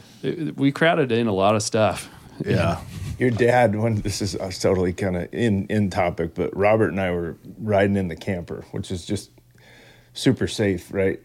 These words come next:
Speaker 3: Uh, you know, a standard cab pickup, there's four guys in the cab, and then me and Robert as kids were in the camper. Well, your dad, uh, being kind of the health nut he is, he brought these, I don't know, they were called Prima bars. I don't even know that they're still made. I'll never forget that name, but they're, like, super duper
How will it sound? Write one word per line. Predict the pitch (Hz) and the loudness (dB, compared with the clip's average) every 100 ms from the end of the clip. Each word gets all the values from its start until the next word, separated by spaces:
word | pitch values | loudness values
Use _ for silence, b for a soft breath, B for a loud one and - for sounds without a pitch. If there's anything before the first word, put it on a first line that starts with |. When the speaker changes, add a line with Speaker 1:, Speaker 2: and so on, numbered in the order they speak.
| - - | -12 -6
Speaker 3:
Uh, | 92 85 87 | -4 -2 -2
you | 107 | -2
know, | 90 87 - - | -2 -4 -10 -10
a | - | -6
standard | - 123 117 113 | 2 4 4 4
cab | 113 95 | 2 2
pickup, | 107 101 101 - | -2 0 -2 0
there's | 95 - | -4 -2
four | 113 101 101 | -2 0 2
guys | 98 101 101 | 4 4 2
in | 95 92 | -2 -4
the | |
cab, | 85 92 92 92 | -2 0 2 0
and | 92 | 0
then | 90 92 | 0 0
me | 101 98 | 2 2
and | 90 | 0
Robert | 92 95 90 71 | -2 -2 -2 -4
as | 87 | -6
kids | - 104 90 | -2 -2 0
were | 90 | -2
in | 90 | -4
the | 87 | -4
camper. | - 98 90 85 | -4 -4 -2 -4
Well, | 87 95 | -2 0
your | 90 | 0
dad, | 82 107 113 92 85 85 - | 0 2 2 0 -4 -6 -8
uh, | 87 95 | -6 -4
being | 98 95 | -2 -2
kind | 90 95 | -2 -4
of | 82 | -4
the | 85 | -2
health | 98 92 101 | 0 0 -2
nut | 92 | -2
he | 87 92 | 0 -2
is, | 90 | -2
he | 98 | -2
brought | 90 110 104 | 2 2 2
these, | 90 92 87 - b b b b b b b b b b b _ _ - | 0 -2 -4 -10 b b b b b b b b b b b _ _ 0
I | 117 | 2
don't | 101 | 2
know, | 87 | 0
they | 110 | 4
were | 110 | 4
called | - 127 - | 4 0 0
Prima | - 113 110 98 | 0 2 4 2
bars. | 80 82 - - | -2 -6 -6 -6
I | 95 | -4
don't | 107 | 0
even | 101 95 | 2 2
know | 95 90 | 2 0
that | 82 | -2
they're | 80 87 | -6 -8
still | - 95 | -4 -2
made. | 87 90 90 87 | 0 -2 -2 -2
I'll | 92 | 0
never | 101 113 104 | 4 4 4
forget | 90 101 95 92 | -2 -2 -2 -2
that | 85 82 | -4 -4
name, | 90 87 85 | -4 -4 -4
but | 90 85 | -4 0
they're, | 117 113 | 2 2
like, | 101 - | 0 -2
super | - 147 - 95 | 0 0 2 0
duper | 107 101 92 85 | 2 0 -2 -4